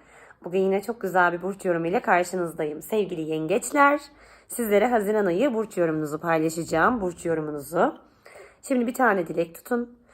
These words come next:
Öncelikle bir kahve falı. Sonrasında tutacağınız dilekle alakalı bir iskambil dilek açılımı gerçekleştireceğim.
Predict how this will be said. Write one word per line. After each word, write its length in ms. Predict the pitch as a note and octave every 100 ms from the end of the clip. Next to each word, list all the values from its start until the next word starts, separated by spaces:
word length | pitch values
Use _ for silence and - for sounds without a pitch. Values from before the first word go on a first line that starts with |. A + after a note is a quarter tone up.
| _ _
Öncelikle 520 | G#3 A#3 A3+ A3 G3+
bir 160 | F3+ F3+
kahve 300 | - D#3 D3+
falı. 380 | F3+ A#3+ A3+ A#3+ - _ - - _
Sonrasında 800 | - D#4 D#4 B3+ - F#3 E3 F3+
tutacağınız 600 | G#3+ G#3 A3 G#3+ A3 G#3
dilekle 320 | G#3+ A3 -
alakalı 480 | D#3+ D#3 D#3 G#3 A#3+
bir 60 | G#3+
iskambil 520 | G3 - E3+ F#3+ A#3
dilek 220 | G#3 F#3+
açılımı 340 | F3 E3+ A#3+
gerçekleştireceğim. 1120 | B3 F#3 F3+ E3+ E3+ E3 - D#3+ D3 E3 A3